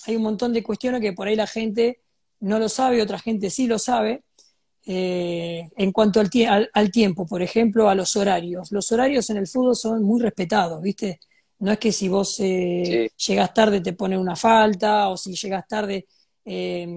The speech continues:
Speaker 1: eh, te, te van a suspender y demás. Si llegás tarde es una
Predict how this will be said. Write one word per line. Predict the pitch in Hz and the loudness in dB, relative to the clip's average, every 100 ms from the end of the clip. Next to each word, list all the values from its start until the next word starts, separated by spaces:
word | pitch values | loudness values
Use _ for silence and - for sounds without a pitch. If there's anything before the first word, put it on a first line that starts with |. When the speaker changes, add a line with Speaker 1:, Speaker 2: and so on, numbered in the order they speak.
| 175 175 | -10 -8
Speaker 1:
eh, | 175 170 170 170 - | -6 -6 -8 -8 -6
te, | 180 | 0
te | 208 | 4
van | 214 | 4
a | 202 | 4
suspender | 214 - 196 202 220 | 0 0 2 6 6
y | 208 | 4
demás. | 196 196 180 165 | 2 0 -4 -6
Si | 202 | -8
llegás | 190 269 - | -4 -6 -2
tarde | 311 285 | -2 -2
es | 220 | -4
una | 214 196 185 | -2 -2 -2